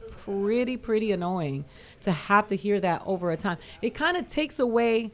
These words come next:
the juice of your own struggle when you feel like you have to have it validated through slavery. It's like everybody does that. Everybody, the, the transgender people, I retweeted someone that used the word tranny on Twitter. I didn't realize they used the word tran-, tranny. They came for me. They,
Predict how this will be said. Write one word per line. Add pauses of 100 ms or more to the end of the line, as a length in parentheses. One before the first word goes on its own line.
(280)
the
juice
of
your
own
struggle
when
you
feel
like
you
have
to
have
it
validated
through
slavery.
It's
like
everybody
does
that.
Everybody, (280)
the, (140)
the
transgender
people, (260)
I
retweeted
someone
that
used
the
word
tranny
on
Twitter.
I
didn't
realize
they
used
the
word
tran-,
tranny.
They
came
for
me.
They,